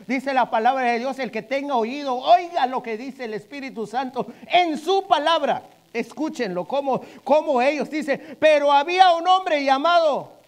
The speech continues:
Simón, que antes ejercía la magia en aquella ciudad, y había engañado a la gente de Samaria, haciéndose pasar por algún",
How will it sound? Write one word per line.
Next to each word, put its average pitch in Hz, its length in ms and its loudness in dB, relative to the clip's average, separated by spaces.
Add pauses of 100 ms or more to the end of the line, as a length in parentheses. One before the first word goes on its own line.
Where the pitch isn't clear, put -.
(240)
Simón, 269 840 0
que 190 160 -4
antes 269 360 -2
ejercía 247 600 -6
la 233 100 -2
magia 240 480 -4
en 190 80 -6
aquella 220 380 -6
ciudad, 214 480 -4 (240)
y 262 140 0
había 285 420 4
engañado 262 540 0
a 269 40 0
la 226 140 4
gente 269 400 -4
de 240 140 -2
Samaria, 254 500 -2
haciéndose 262 540 -4
pasar 285 560 0
por 277 200 0
algún", 247 460 0